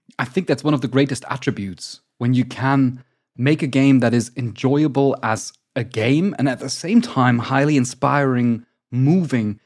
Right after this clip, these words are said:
and all of its parts when it comes, like, from the character designs to the writing to the musical compositions to the actual just ga-, feeling of the gameplay, of the combat and stuff is really impressive. And I think,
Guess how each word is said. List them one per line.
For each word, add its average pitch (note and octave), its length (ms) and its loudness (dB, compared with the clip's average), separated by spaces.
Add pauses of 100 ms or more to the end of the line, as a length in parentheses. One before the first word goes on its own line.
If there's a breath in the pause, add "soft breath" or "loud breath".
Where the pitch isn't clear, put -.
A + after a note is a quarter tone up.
(200)
and C3+ 220 -2
all E3 240 2
of C3 100 0
its B2+ 180 -4
parts C#3+ 640 0
when A#2+ 120 -4
it A#2 100 -8
comes, B2+ 320 -2
like, A#2+ 160 -4
from E3+ 300 -2
the C#3+ 80 -2
character C#3 440 -2
designs A#2 600 -2
to - 100 -10
the F3 80 -2
writing A#2 680 0
to C#3+ 220 2
the D3+ 100 0
musical C3+ 420 0
compositions A#2 840 -2
to - 160 -6
the C3 240 -2
actual A#2+ 420 -2
just A#2+ 300 -10 (160)
ga-, B2 140 -2
feeling C#3+ 360 0
of A#2 80 0
the A#2+ 60 -6
gameplay, A#2+ 640 0
of A2+ 100 -4
the - 80 -16 (200)
combat B2 460 -2
and A2+ 120 -12
stuff B2 300 -6 (460)
is A#2+ 240 0
really A#2+ 360 4 (220 loud breath)
impressive. C3 540 -4 (320 soft breath)
And C3+ 120 0
I C3+ 80 4
think, F3 520 -2